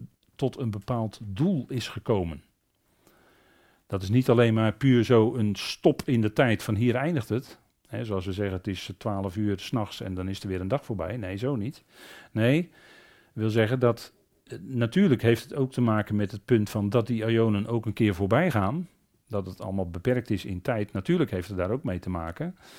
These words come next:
Maar het heeft er misschien nog wel meer mee te maken dat het doel wordt bereikt. Dat die doelstellingen of doeleinden of voltooiingen van de eonen,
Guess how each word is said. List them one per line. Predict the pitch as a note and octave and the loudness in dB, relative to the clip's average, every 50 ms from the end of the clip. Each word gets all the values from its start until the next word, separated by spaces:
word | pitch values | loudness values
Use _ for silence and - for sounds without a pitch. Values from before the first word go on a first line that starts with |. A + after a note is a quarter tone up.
| - - - - - - - - - - _ _ | -20 -20 -20 -20 -20 -20 -20 -20 -20 -20 _ _
Maar | - G2+ G2+ A2 A#2 C3+ D#3 D3+ C#3 - _ _ _ _ _ _ | -2 2 4 6 6 6 4 4 0 -8 _ _ _ _ _ _
het | - C#3 A2+ - | -8 -6 0 2
heeft | A#2 A2 A2 - - | 4 4 2 2 0
er | - A2 G#2+ - - _ _ _ _ _ _ _ _ _ _ _ _ _ _ _ _ | 0 0 0 -2 -4 _ _ _ _ _ _ _ _ _ _ _ _ _ _ _ _
misschien | - A2+ A2 - - D#3 C#3 | -8 -6 -4 0 2 4 4
nog | B2+ G#2 | 6 4
wel | G#2 G#2 | 4 4
meer | G2+ B2+ F3 A3+ A#3+ | 4 6 6 6 4
mee | F3+ A2 F#2+ | 4 2 0
te | - G#2 | 0 -2
maken | F#2+ F#2 F2+ F#2 G2 - D3+ C#3 | -2 0 0 -2 -2 -2 -4 -2
dat | G#2+ A#2 A2+ G#2+ - - - _ _ _ _ _ _ _ _ _ _ _ | 0 0 0 0 0 -6 -20 _ _ _ _ _ _ _ _ _ _ _
het | - G#2 F#2 F2 | -4 -4 -2 4
doel | F#2+ G#3 C#4+ D#4 C4+ | 6 8 8 10 8
wordt | D#3 B2 G#2+ F#2+ | 8 6 4 4
bereikt. | G2+ G2 F#2+ F2 D#2 D2+ - - - - - _ _ _ _ _ _ _ _ | 4 2 2 2 0 -2 -6 -12 -18 -18 -20 _ _ _ _ _ _ _ _
Dat | - G#2+ G#2 F#2 | -4 -2 -2 0
die | F#2 G2+ F#2 F2+ F2 - - - _ _ _ _ | 0 -2 -4 -4 -6 -10 -14 -20 _ _ _ _
doelstellingen | - D3 A2 F#2+ - D3 F3+ A3 A#3 G3 D3 - - - - - F#3 F3 F3+ G3 G3 G3+ G#3+ - | -20 -20 -16 -2 4 4 6 6 6 2 0 -2 -6 -10 -2 2 4 4 4 4 2 0 -2 -2
of | - F#2+ - F#2+ | -6 -6 -6 -6
doeleinden | F#2 F2 D3 E3 G3+ G#3+ A3+ - - F3+ F3 F#3 G3 G3+ F#3+ G3 G#3 A3 A3+ | 0 4 6 8 8 6 4 0 0 2 2 4 4 4 4 4 4 2 2
of | - C3 A2 - | 0 -2 -4 -4
voltooiingen | - - G#2+ G2 - - - F3 F#3 G3+ G#3 G#3 G#3 G3+ G#3+ A3 G#3+ | -2 -2 -2 -2 2 6 8 8 8 8 6 6 4 4 2 2 0
van | F#3+ - C#3 A#2 | 2 2 2 2
de | G#2+ G2 | 2 2
eonen, | F2 F#2 G2+ G#2+ C#3+ F3 G3 G#3 A3 A3+ | 2 2 2 2 2 2 2 0 -2 -4